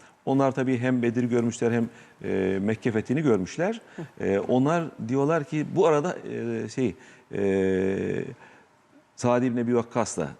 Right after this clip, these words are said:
gelenler arasında. O diyor ki bir dakika ben bir hadis biliyorum peygamberimizden diyor. İşte bu hadis-i şerifi naklediyor.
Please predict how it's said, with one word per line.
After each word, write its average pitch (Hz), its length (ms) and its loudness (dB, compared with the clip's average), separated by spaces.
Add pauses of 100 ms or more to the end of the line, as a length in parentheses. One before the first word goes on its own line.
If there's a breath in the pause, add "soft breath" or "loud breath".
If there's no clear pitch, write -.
(120)
gelenler 87 340 0
arasında. 117 500 -2 (160)
O 120 120 0
diyor 175 140 4
ki 143 200 -2 (320)
bir 117 60 2
dakika 90 320 0
ben 113 200 2
bir 98 160 -2
hadis 98 420 -6
biliyorum 82 320 2
peygamberimizden 82 800 0
diyor. 165 140 2
İşte 123 180 2
bu 120 80 6
hadis-i 101 200 0
şerifi 90 220 -2
naklediyor. 69 400 -8